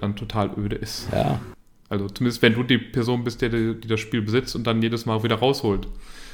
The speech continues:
Speaker 1: Und so, ja, jetzt, äh, spielen wir wieder die erste Mission. Wuhu.
Speaker 2: Ja, aber ich glaube, so dieser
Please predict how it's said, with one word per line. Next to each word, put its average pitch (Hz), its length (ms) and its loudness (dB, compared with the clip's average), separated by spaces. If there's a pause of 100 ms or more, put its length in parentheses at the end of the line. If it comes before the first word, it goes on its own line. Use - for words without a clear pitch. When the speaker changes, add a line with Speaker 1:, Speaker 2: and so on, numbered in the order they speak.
(140)
Speaker 1:
Und - 80 -8
so, 120 60 -6
ja, 160 540 6
jetzt, 123 300 -6
äh, 123 240 -2
spielen 143 220 -2
wir 139 80 -4
wieder 180 220 8
die 120 380 -2
erste 123 300 -4
Mission. 104 540 -2
Wuhu. 208 340 0 (320)
Speaker 2:
Ja, 135 140 10
aber 123 100 10
ich - 180 0 (320)
glaube, 113 480 6
so 143 140 2
dieser 123 640 2